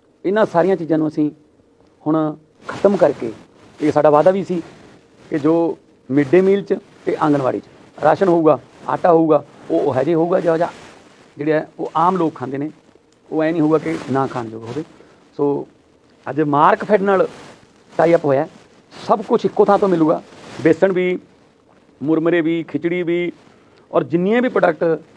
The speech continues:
ਆਂਗਣਵਾੜੀ ਦੇ ਵਿੱਚ ਲਗਭਗ ਗਿਆਰਾਂ ਲੱਖ ਸੱਠ ਹਜ਼ਾਰ beneficiary ਨੇ, ਮਹਿਲਾਵਾਂ ਤੇ ਬੱਚਿਆਂ ਨੂੰ, ਅਹ, ਐਡ ਕਰਕੇ।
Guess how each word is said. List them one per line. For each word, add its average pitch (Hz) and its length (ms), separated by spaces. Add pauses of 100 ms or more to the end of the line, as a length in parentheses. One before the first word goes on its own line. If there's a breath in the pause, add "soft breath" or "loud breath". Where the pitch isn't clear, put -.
(280)
ਆਂਗਣਵਾੜੀ 156 380
ਦੇ 151 60
ਵਿੱਚ 147 220
ਲਗਭਗ 160 400
ਗਿਆਰਾਂ 147 340
ਲੱਖ 151 280 (540)
ਸੱਠ - 240
ਹਜ਼ਾਰ 139 380 (500)
beneficiary 160 500
ਨੇ, 147 120 (800)
ਮਹਿਲਾਵਾਂ 143 460
ਤੇ 143 140
ਬੱਚਿਆਂ 139 280
ਨੂੰ, 139 120
ਅਹ, - 760 (520)
ਐਡ 139 140
ਕਰਕੇ। 147 280